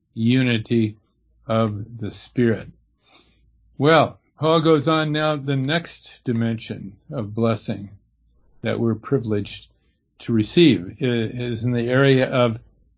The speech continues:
the filling and the supply, the filling and the supply. Uh, verse eleven of Philippians one. Lisa,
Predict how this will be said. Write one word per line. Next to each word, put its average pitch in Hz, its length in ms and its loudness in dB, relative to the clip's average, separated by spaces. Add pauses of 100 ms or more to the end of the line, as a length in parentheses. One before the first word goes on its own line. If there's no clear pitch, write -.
(340)
the 123 140 -2
filling 160 920 4 (340)
and 127 300 -4
the 113 80 -2
supply, 113 640 -4
the 104 140 -6
filling 113 580 -2
and 113 280 -4
the 98 100 -8
supply. 123 720 0 (560)
Uh, 113 160 -2
verse 143 360 0
eleven 147 600 6
of 113 140 -6
Philippians 120 520 -6
one. 110 220 -4
Lisa, 143 720 0